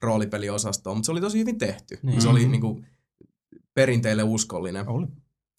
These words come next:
Speaker 1: Mut eihän se nyt sit, niinku, se oli hyvin tehty, hyvin kirjoitettu,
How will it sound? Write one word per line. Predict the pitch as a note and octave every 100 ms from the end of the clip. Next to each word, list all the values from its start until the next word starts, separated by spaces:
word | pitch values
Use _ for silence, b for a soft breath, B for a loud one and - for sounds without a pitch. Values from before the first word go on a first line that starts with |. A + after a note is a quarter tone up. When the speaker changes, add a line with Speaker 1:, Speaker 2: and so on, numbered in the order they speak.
| -
Speaker 1:
Mut | A#2
eihän | A#2+ B2
se | B2+
nyt | B2+ -
sit, | B2 A#2 - _
niinku, | A2+ A2+ A2 _ -
se |
oli | C3 C#3 C3+ - _ A#2+
hyvin | D#3 C#3 A#2+
tehty, | B2 A#2+ -
hyvin | A2+ B2+ A2
kirjoitettu, | A#2+ A2+ G#2 G2+ - G#2 G#2